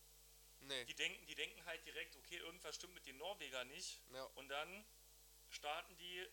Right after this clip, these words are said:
Speaker 2: direkt mit dem Heli einen Trip zu der Station der
Speaker 1: Genau.
Speaker 2: Norweger, für
Speaker 1: Genau.
Speaker 2: nachzusehen, was ist da los, ne?
Speaker 1: Genau, der MacReady und wer noch? Wer war noch dabei? Der MacReady, der Pilot.
Speaker 2: Ich mein, der
Speaker 1: Der von,
Speaker 2: Blair.
Speaker 1: der von,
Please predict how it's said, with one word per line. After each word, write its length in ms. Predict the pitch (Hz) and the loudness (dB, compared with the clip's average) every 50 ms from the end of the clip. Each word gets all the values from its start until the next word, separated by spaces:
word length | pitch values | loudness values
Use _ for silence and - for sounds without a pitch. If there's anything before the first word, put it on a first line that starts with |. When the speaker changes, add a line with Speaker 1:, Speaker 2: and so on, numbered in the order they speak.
| - - - | -8 -8 -4
Speaker 2:
direkt 560 | 139 131 127 175 214 220 - - - - 151 | -4 0 2 2 0 0 0 -2 -2 -2 -2
mit 180 | 156 160 160 | -6 -8 -6
dem 140 | - 151 143 | -6 -8 -6
Heli 500 | 143 156 180 202 214 175 156 156 165 180 | -2 0 2 2 2 2 2 2 2 0
einen 320 | - - 156 147 147 139 131 | 0 -2 -4 -4 -4 -2 -2
Trip 300 | - - 143 190 226 220 - - - - - - - - - | -2 0 2 2 2 0 -4 -14 -16 -16 -16 -16 -14 -10 -6
zu 120 | - 151 | -2 2
der 140 | 156 156 156 | 4 4 4
Station 440 | - 160 143 139 - - 170 170 - | 4 4 2 2 2 2 2 2 4
der 100 | 139 139 | 6 6
Speaker 1:
Genau. 160 | 135 131 127 196 | 8 8 8 6
Speaker 2:
Norweger, 420 | 190 156 147 135 143 143 156 170 - | 4 2 2 4 6 6 4 4 2
für 140 | - 135 127 | 0 0 4
Speaker 1:
Genau. 60 | 127 143 | 6 6
Speaker 2:
nachzusehen, 640 | 156 175 170 - - 175 165 175 180 180 185 185 190 - - - - - - - - - - - | 6 6 6 2 -2 -2 0 0 2 2 2 2 -2 -6 -12 -16 -16 -16 -16 -16 -16 -14 -8 -2
was 240 | 139 156 170 - - | 0 0 0 0 -2
ist 220 | 180 175 - - | 0 0 2 4
da 80 | 170 156 | 6 4
los, 440 | 151 151 151 139 127 120 117 - - | 4 4 0 -2 -2 -2 -2 -4 -4
ne? 100 | 135 135 151 | -2 -2 -2
Speaker 1:
Genau, 200 | 127 131 127 127 | 2 4 4 6
der 120 | 127 127 | 6 6
MacReady 600 | 127 131 131 - - 143 160 180 202 202 226 226 226 | 6 4 2 2 2 0 2 2 4 4 4 4 4
und 380 | - - 147 175 190 208 196 151 | 2 2 0 0 0 -2 -4 -2
wer 120 | 139 147 | -2 -2
noch? 260 | 147 147 180 196 - - | 0 0 -2 -2 -2 0
Wer 140 | 147 151 139 | 0 2 2
war 80 | 135 | 2
noch 140 | 139 160 - | 2 0 -2
dabei? 300 | - 190 185 175 185 180 | -2 -2 0 2 2 2
Der 80 | 160 139 | 2 0
MacReady, 340 | 135 127 - 160 175 165 | -2 -2 -2 -2 -2 0
der 120 | 143 143 127 | 4 2 2
Pilot. 500 | - - 139 131 151 175 214 240 226 - - - - - - - - | 2 2 -2 0 4 4 4 4 4 0 -12 -14 -16 -16 -16 -12 -8
Speaker 2:
Ich 140 | 127 - - | -6 -6 -2
mein, 280 | 139 139 147 160 180 170 | 0 2 2 2 4 4
der 80 | 165 | 4
Speaker 1:
Der 100 | 147 131 | 6 6
von, 80 | 127 143 | 6 8
Speaker 2:
Blair. 380 | 151 156 147 139 127 123 127 127 - - - | 10 10 12 12 10 8 6 2 -6 -12 -10
Speaker 1:
der 80 | - 135 | -10 -8
von, 180 | - 139 123 | -6 -8 -8